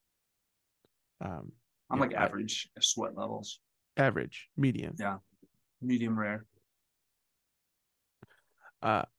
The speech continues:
Speaker 1: I, I, I'm more of the, on the, on the end of Dylan. So, yeah, I'm sweating a
Speaker 2: Oh,
Speaker 1: lot.
Speaker 2: really?
Speaker 1: Oh,
Speaker 2: Yeah.
Speaker 1: yeah. Yeah, yeah, yeah.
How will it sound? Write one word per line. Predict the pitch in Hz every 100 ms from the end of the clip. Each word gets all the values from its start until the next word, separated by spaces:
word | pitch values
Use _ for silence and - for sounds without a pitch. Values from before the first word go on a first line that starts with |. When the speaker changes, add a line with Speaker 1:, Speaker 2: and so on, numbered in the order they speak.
| -
Speaker 1:
I, | 131 135 -
I, | 135 -
I'm | 120 127
more | 123 110 104
of | 107
the, | -
on | 90 95
the, | 95 64
on | 62 104 101
the | 95 95 - -
end | 104 101 90
of | 90 - -
Dylan. | 98 90 82 - - -
So, | 90
yeah, | 87 67 65
I'm | 85
sweating | - 101 62
a | 123
Speaker 2:
Oh, | 120 120
Speaker 1:
lot. | 110
Speaker 2:
really? | 110 120 - _ _
Speaker 1:
Oh, | 104 104 87
Speaker 2:
Yeah. | 92 -
Speaker 1:
yeah. | 95 - - _ -
Yeah, | 95 90
yeah, | 92 -
yeah. | -